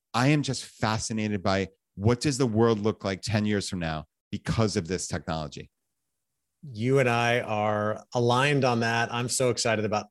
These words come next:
Speaker 2: all the possibilities in this space because of all the things you mentioned. I'm just glad you're excited about it too. And I love this interview, and we've so much great information here.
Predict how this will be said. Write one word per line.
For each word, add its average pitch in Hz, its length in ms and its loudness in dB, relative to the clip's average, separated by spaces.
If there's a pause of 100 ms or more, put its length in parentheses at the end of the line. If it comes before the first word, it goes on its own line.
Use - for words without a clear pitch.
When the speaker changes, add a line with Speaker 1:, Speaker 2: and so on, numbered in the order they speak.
Speaker 2:
all 120 200 -2
the 113 80 -2
possibilities 101 880 -4
in 110 140 -2
this 104 160 -2
space 101 280 -4
because 104 280 -8
of 104 180 -10
all 120 160 0
the 107 80 -4
things 101 300 -4
you 101 80 -4
mentioned. 101 520 -4
I'm 131 120 0
just 117 240 0
glad 113 240 0
you're 127 120 4
excited 127 360 2
about 131 180 2
it 131 140 0
too. 156 340 2
And 117 160 -4
I 120 40 -2
love 131 240 0
this 139 180 -2
interview, 139 500 0
and 117 80 -6
we've 123 220 -4
so - 280 -2
much 156 200 0
great 117 160 2
information 107 420 -2
here. 104 260 0